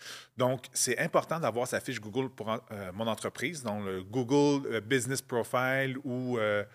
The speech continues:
Google Profil d'entreprise. Maintenant, ils ont changé un petit peu les noms, la te-, la terminologie. Mais sachez que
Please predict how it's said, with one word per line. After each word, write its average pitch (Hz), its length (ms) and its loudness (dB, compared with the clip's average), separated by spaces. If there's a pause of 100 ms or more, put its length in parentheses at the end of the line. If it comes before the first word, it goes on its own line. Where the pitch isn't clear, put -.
(340)
Google 123 260 4
Profil 123 240 -2
d'entreprise. 117 480 0
Maintenant, 117 240 0
ils 127 80 -2
ont 104 60 -4
changé 107 260 -2
un 113 80 -2
petit - 140 -8
peu 117 80 -4
les 101 100 -2
noms, 107 160 -4
la 98 140 -2
te-, - 240 -10
la 95 100 -6
terminologie. 101 540 -8 (640)
Mais 101 100 -2
sachez 170 320 4
que 131 260 2